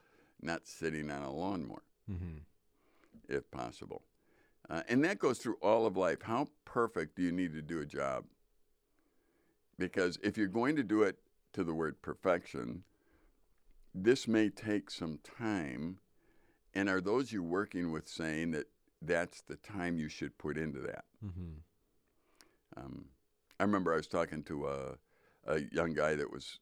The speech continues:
Speaker 1: a, a pastor, a young pastor, and he was telling me that, you know, "I don't know," how, he said, "I don't know how you get any of the other stuff done the church wants me to because I speak on Sunday mornings."
Speaker 2: Hmm.
Speaker 1: I said, "So how long do you,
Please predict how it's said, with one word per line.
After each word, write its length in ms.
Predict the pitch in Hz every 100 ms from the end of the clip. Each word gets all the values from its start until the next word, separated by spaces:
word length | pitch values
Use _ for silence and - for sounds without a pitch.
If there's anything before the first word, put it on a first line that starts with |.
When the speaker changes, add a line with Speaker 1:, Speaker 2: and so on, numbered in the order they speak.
| _
Speaker 1:
a, 300 | - 65 -
a 20 | -
pastor, 540 | 90 80 78 - 85
a 80 | 71
young 220 | 73 71
pastor, 560 | - 73 69 - 71 -
and 140 | 71 69
he 100 | 73
was 180 | 65 -
telling 360 | 85 73 71
me 120 | 71
that, 280 | 67 71 67 - _ _ - - _
you 120 | - 85
know, 180 | 73 - -
"I 140 | 78 98
don't 80 |
know," 180 | 87 67 76
how, 80 | 76
he 140 | 80 78
said, 180 | 80 76
"I 80 |
don't 120 | 90 87
know 80 |
how 80 | 80
you 120 | 80
get 200 | 76 80 -
any 200 | 82 80
of 60 | 73
the 100 | 71
other 140 | 67
stuff 340 | - 87 -
done 180 | - 69
the 80 | 69
church 300 | - 65 -
wants 260 | 71 80 71
me 80 | 71
to 140 | 69
because 300 | 67 71 69
I 100 | 69
speak 420 | - - 87 -
on 140 | 71 65
Sunday 300 | 73 64 62
mornings." 460 | 60 - - _ _ _ _ _ _ _ _ _ _ -
Speaker 2:
Hmm. 120 | 101 85 _ _ _ -
Speaker 1:
I 40 |
said, 220 | - 69
"So 220 | - 80 73
how 120 | 80
long 280 | 76 80 73
do 80 |
you, 120 | 69